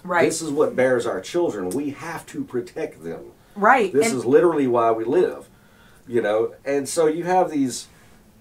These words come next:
Speaker 2: different aspects of the idea with marriage being, it's like you're saying, in the natives, when a woman became of age, they would find attraction or a, a, a,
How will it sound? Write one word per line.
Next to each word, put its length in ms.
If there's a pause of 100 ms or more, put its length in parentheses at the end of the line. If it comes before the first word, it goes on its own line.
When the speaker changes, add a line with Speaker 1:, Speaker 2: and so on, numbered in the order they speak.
(680)
Speaker 2:
different 300
aspects 800
of 540 (1160)
the 180
idea 440
with 220
marriage 640
being, 520 (1500)
it's 120
like 120
you're 80
saying, 480 (300)
in 160
the 140
natives, 400
when 180
a 40
woman 240
became 320
of 100
age, 440 (2000)
they 160
would 240 (160)
find 360
attraction 560
or 180
a, 80
a, 420
a, 80